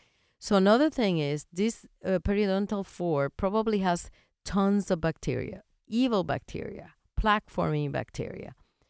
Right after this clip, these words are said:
And guess what? Your mouth is so vascular. You know it. You bump yourself, you bite your tongue, you're swollen for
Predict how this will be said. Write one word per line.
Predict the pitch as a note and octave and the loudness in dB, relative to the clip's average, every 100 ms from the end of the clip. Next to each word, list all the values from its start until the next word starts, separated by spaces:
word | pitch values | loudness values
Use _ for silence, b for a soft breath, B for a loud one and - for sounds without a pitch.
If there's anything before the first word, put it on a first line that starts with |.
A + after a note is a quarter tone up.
| _ _ _ - | _ _ _ -6
And | F3 | -2
guess | F#3+ G#3 - | 0 0 2
what? | E3 C3+ | 0 2
Your | D3+ | 0
mouth | C#3+ C#3 C#3 D#3+ - | 0 0 -2 -2 -2
is | D3 | -4
so | - - C3+ D3+ | -4 -4 -2 -2
vascular. | D#3+ D3 - - E3+ F3+ F#3 _ _ _ _ _ _ | -2 -4 -6 -6 -4 -4 -8 _ _ _ _ _ _
You | E4+ | 2
know | D4+ B2+ A#2 | 4 2 -2
it. | F#3+ - _ _ | -6 -10 _ _
You | E3 E3 - C3 C3 - | -4 -4 -8 _ -18 0
bump | E3 F#3 - | 0 0 -2
yourself, | F3+ E3+ - D#3 D#3+ D3+ | -4 -4 0 0 0 -2
you | C3+ G3 _ _ | -8 -8 _ _
bite | D#3+ D#3+ | 0 0
your | F#3 F3 | 0 -2
tongue, | - E3 D#3+ D#3+ | -2 -2 -2 -2
you're | C3 - | -4 -6
swollen | - D#3 D#3+ D#3+ D#3+ D#3+ D#3+ D#3+ | -8 -6 -2 0 2 0 -2 -4
for | D#3 D3 | -6 -6